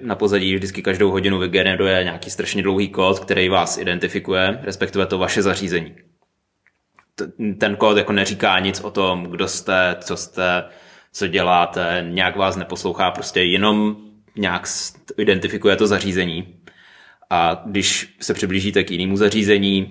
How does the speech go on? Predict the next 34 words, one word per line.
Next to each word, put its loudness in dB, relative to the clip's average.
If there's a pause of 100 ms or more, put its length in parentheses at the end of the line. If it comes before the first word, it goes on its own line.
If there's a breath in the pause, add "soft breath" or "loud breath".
tak -4
ono -4
si 0
to 0
zapíše -2
do -4
své -4
databáze. 2
Viděli 2
jste -2
se 0
s-, -6
tady 0
s -4
tím 0
zařízením, -4
takže -8 (440 soft breath)
viděli 4
jste, -2
potkali 0
jste 0
se 2
se 2
zařízením 0
Y. -4 (600 soft breath)
Když -6
se 0
zařízení 4
Y 0
náhodou 0
stane -2
pozitivním -2
na -4
covid, 2